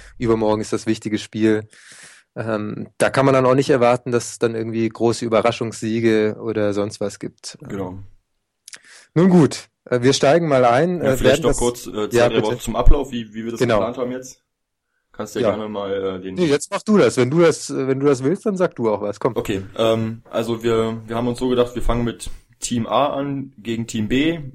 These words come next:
Speaker 2: bei Beispiel, wenn wir reden jetzt über Jena, sagen jetzt, ähm, Jena gegen Hagen und gehen dann weiter von dem Spiel Jena gegen Alba Berlin und machen damit Alba Berlin weiter und gehen dann halt so Schritt für Schritt den Spieltag durch, dass wir nicht über jedes Spiel jetzt explizit bis in die Tiefe, ähm,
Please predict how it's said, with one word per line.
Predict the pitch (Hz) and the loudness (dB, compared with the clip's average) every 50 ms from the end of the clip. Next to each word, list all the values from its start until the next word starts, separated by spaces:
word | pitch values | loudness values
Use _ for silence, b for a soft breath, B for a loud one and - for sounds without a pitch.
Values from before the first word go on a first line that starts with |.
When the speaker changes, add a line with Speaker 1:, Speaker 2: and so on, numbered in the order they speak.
| - _ _ _ - - - 92 98 92 98 104 | -20 _ _ _ -20 -14 -10 -10 -8 -8 -10 -10
Speaker 2:
bei | 98 95 107 98 | -8 -6 -4 -2
Beispiel, | 113 107 110 - - 117 98 | -2 -2 -2 0 0 0 0
wenn | 104 101 | -2 -4
wir | 101 101 | -6 -6
reden | 95 107 113 113 | -6 -4 -4 -4
jetzt | 107 98 - | -6 -6 -8
über | 95 98 95 | -6 -4 -4
Jena, | 90 90 104 120 131 135 131 127 117 | -2 -2 0 0 2 2 0 0 -2
sagen | 110 104 101 107 | -4 -4 -6 -6
jetzt, | 101 95 - - - | -6 -10 -10 -8 -4
ähm, | 107 104 101 101 101 101 98 - | -2 -2 0 -2 -2 -6 -8 -10
Jena | 101 98 104 107 110 101 | -10 -6 -4 -2 -2 -2
gegen | 98 98 98 95 98 95 | -4 -4 -6 -6 -6 -4
Hagen | 104 107 120 143 151 165 170 160 b b b b b b | -2 -2 0 -2 -2 -4 -8 -10 b b b b b b
und | b 101 104 | b -8 -4
gehen | 113 110 101 | -4 -2 -2
dann | 101 101 104 101 | 0 -2 -2 0
weiter | 101 101 101 104 104 98 98 - - _ _ | 0 -2 0 0 -2 -2 -2 -6 -14 _ _
von | _ - - 98 98 98 | _ -4 -2 -2 -2 -2
dem | 95 92 | -4 -6
Spiel | 92 - - 98 95 | -8 -8 -8 -8 -8
Jena | 87 92 104 104 104 95 | -6 -6 -4 -4 -4 -4
gegen | 85 92 95 92 90 | -4 -4 -4 -4 -4
Alba | 87 92 98 101 98 | -2 -2 -2 -2 -2
Berlin | 95 92 92 110 131 143 120 | -4 -4 -4 -4 -4 -4 -4
und | 104 | -4
machen | 98 95 90 90 | -4 -4 -6 -6
damit | 90 92 95 95 - | -6 -6 -6 -6 -6
Alba | - 87 92 95 | -6 -6 -4 -4
Berlin | 87 - 90 92 104 120 120 110 | -2 -2 -2 -2 0 -2 -2 -2
weiter | 110 107 104 107 | -2 -2 -2 -4
und | 95 92 | -4 -6
gehen | - 98 95 | -6 -6 -6
dann | 98 92 | -6 -6
halt | 92 90 - | -8 -8 -6
so | - 95 98 | -4 0 4
Schritt | 95 - - 101 - | 4 4 4 2 -6
für | - 95 | -8 -8
Schritt | - - 98 - | -8 -8 -8 -8
den | 95 90 | -10 -10
Spieltag | - - 104 101 - 92 - - | -8 -8 -6 -4 -4 -4 -4 -4
durch, | 101 107 110 - - B B B B B B | -6 -6 -6 -8 -10 B B B B B B
dass | B 98 98 | B -6 -4
wir | - 104 | -4 -4
nicht | 98 95 98 | -4 -4 -4
über | 98 98 | -4 -4
jedes | 95 101 110 110 107 | -2 -2 -2 -4 -4
Spiel | 104 - - 107 107 104 | -6 -8 -6 -4 -4 -2
jetzt | 104 98 98 | -2 -4 -4
explizit | - 87 - - 101 95 - 110 95 - | -8 -10 -10 -12 -16 -16 -14 -8 -4 -2
bis | - - - | -2 -2 -2
in | 101 | -6
die | 101 95 | -12 -12
Tiefe, | 95 - 113 113 - 107 104 104 b b b b b b b b _ | -12 -12 -12 -8 -6 -6 -6 -6 b b b b b b b b _
ähm, | - 98 98 98 98 98 95 95 92 92 - | -4 -2 -2 -2 -2 -4 -6 -6 -8 -10 -14